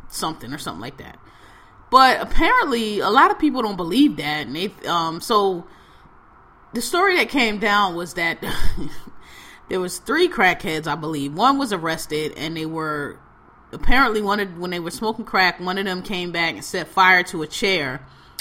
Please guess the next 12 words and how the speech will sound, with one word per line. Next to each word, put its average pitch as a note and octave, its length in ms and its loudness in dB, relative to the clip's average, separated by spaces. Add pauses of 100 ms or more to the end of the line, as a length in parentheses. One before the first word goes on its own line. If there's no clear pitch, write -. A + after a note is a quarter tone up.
(500)
or D3 160 -6
something F3 340 -8
like D3 240 -8
that. C#3+ 300 -4 (200)
And D#3 600 -6 (1500)
and F3+ 240 -12
apparently, E3 1040 -6 (1040)
uh, D3 480 -8 (400)
the D3+ 60 -16
chair B3 360 -2
caught G3 580 -2
ablaze, E3 680 -8